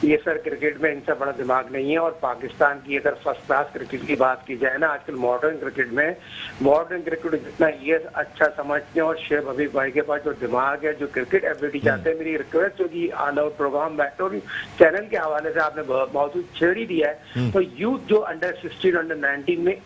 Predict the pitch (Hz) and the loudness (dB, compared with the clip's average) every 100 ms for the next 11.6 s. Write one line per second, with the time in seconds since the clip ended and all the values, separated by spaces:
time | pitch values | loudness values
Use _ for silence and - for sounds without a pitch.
0 | 190 202 160 160 170 160 160 170 151 151 | -2 0 0 0 0 0 0 0 0 0
1 | 160 143 143 190 - - 190 185 - - | 2 0 -2 -4 -4 -2 0 0 -2 -2
2 | 170 - 143 147 156 147 143 143 165 147 | -2 -2 -2 2 2 0 -4 -2 -2 -2
3 | 143 170 151 240 226 208 165 156 170 220 | -6 -8 -2 0 2 0 -2 -6 0 0
4 | 220 - - 233 226 240 185 175 156 160 | -2 -8 4 4 4 0 0 -2 -2 -2
5 | 160 143 143 139 127 151 - 208 - - | -2 -2 -2 -4 -6 -8 0 0 0 2
6 | 143 147 185 - 202 208 175 - - 156 | 2 2 -6 -6 2 2 2 -4 0 2
7 | 135 233 220 226 226 214 208 208 202 196 | 2 0 2 -2 -2 -2 0 0 -2 0
8 | 170 160 143 117 - - - - - - | 0 0 -4 -6 -12 -18 -16 -14 -14 -12
9 | - - 139 156 196 196 - 170 190 190 | -8 2 4 4 0 -2 2 2 2 -2
10 | 220 - 156 175 214 175 175 175 170 165 | -2 -2 2 2 2 0 0 0 -2 -2
11 | 175 214 220 165 160 175 | -2 -2 0 2 2 2